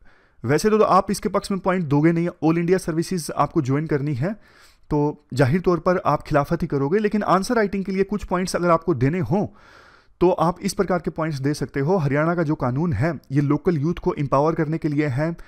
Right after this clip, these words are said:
जॉब्स नहीं जनरेट हो रही हैं इनफ, और हरियाणा में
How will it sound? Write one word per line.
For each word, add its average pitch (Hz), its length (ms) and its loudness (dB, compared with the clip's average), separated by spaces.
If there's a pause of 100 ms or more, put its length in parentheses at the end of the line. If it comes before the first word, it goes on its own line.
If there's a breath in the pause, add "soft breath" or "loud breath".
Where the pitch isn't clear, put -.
(460 soft breath)
जॉब्स 170 500 6 (600)
नहीं 147 260 4
जनरेट 175 340 4
हो 160 100 0
रही 151 240 0
हैं 185 180 2
इनफ, 165 300 0
और 151 160 2
हरियाणा 143 440 0
में 190 220 -2